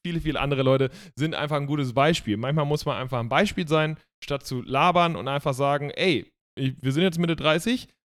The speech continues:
und, äh, sind immer noch fit und du kannst es auch werden. Und das hat nichts damit zu tun, ähm, dass wir ins-, also,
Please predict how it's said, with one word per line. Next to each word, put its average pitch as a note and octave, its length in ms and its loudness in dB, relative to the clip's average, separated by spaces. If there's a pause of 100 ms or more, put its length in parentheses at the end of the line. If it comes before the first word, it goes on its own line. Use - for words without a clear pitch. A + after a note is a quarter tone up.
(140)
und, D3+ 320 4
äh, D3 160 4
sind C#3+ 180 2
immer A3+ 120 2
noch D3+ 140 2
fit A2+ 260 -4
und C3+ 120 -6
du C#3+ 60 -4
kannst D3+ 240 -4
es D3 60 -8
auch D3 260 -4 (100)
werden. G#2+ 380 -2
Und B2 140 -8
das C3 160 -4
hat D3 180 -6
nichts D3+ 180 -6
damit D3+ 220 -4
zu D3 80 -10
tun, D#3 380 0 (340)
ähm, C3 480 -6
dass C3+ 220 -2
wir C#3 180 2
ins-, C#3 320 -4
also, A#2 400 -4